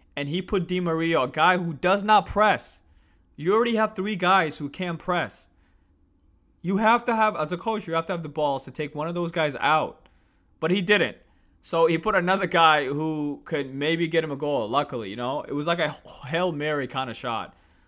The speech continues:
So they put him in, and Danilo, and honestly, if Di Maria came in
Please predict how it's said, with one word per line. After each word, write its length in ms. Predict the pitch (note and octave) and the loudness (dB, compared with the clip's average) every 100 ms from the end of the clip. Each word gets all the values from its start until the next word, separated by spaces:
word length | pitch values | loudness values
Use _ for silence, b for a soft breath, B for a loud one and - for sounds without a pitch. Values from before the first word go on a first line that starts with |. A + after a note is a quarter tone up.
| b | b
So 120 | - | -10
they 140 | C#3+ D#3+ | -4 -4
put 220 | - A3 | 0 0
him 160 | A3+ | 0
in, 400 | G3+ F#3+ F#3 F#3 | 0 0 0 -4
and 760 | - - D#3+ D3+ D3+ D3 C3+ C#3 | -10 -4 -2 0 -2 -4 -8 -4
Danilo, 640 | E3 E3+ A3+ G#3+ D3+ D3+ B B B _ - | -2 0 0 2 2 0 B B B _ -4
and 180 | A#3+ B3 | -2 0
honestly, 600 | F3 A3+ B3 F3 C#3+ C#3+ - _ | 6 6 6 0 -4 -4 -10 _
if 400 | D#3 D3+ - - _ _ | -2 -2 -4 -20 _ _
Di 140 | - E3+ | -4 -2
Maria 300 | F#3 G3 F#3+ | 0 0 0
came 280 | F3+ D#3+ D#3 | -2 -4 -2
in 300 | C3+ B2 | -4 -6